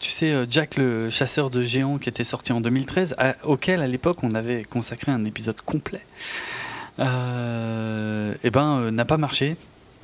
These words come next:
Et, euh, comment, euh, et donc le studio a, a globalement perdu confiance en Bryan Singer, euh, en dehors de la saga X-Men, euh, mais qu'il fait pour un autre studio, hein. Donc, euh, voilà, il pouvait pas se rattraper là-dessus.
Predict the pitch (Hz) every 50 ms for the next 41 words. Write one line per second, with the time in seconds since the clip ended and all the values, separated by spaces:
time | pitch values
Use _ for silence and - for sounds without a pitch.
0 | - - - - - - - - - - - - - 107 - - 139 143 139 -
1 | - 127 123 117 110 107 104 104 101 104 104 - - 107 107 104 101 98 92 95
2 | 101 101 98 98 98 101 104 104 - - 92 98 - - - - - - - -
3 | - - 107 107 113 110 107 123 117 - - 131 120 135 151 156 151 135 110 107
4 | 107 107 104 98 95 95 95 92 92 90 95 98 104 110 123 120 110 110 117 135
5 | 139 - 143 127 127 120 - - 139 131 - - 151 147 147 147 143 - 117 107
6 | 101 95 95 98 104 113 120 123 123 123 110 - - 135 131 127 139 151 156 135
7 | 120 - - - - - - - - - - - - - - 120 113 113 110 107
8 | 107 104 104 101 101 101 98 101 - 120 120 110 120 131 135 135 131 127 113 110
9 | 101 98 98 - - - 107 107 104 101 101 101 - - - 147 156 156 139 120
10 | - - - - - - - - - - - 104 107 107 104 101 98 95 98 101
11 | 101 110 110 - - 117 - - 131 120 - 117 107 104 107 123 127 - - -
12 | - 120 113 151 175 170 120 120 127 - - - 110 101 104 101 98 - - 95
13 | 98 98 98 95 104 113 123 127 - 104 - 101 101 101 - 110 113 - - -
14 | - - - - 101 95 95 - - 139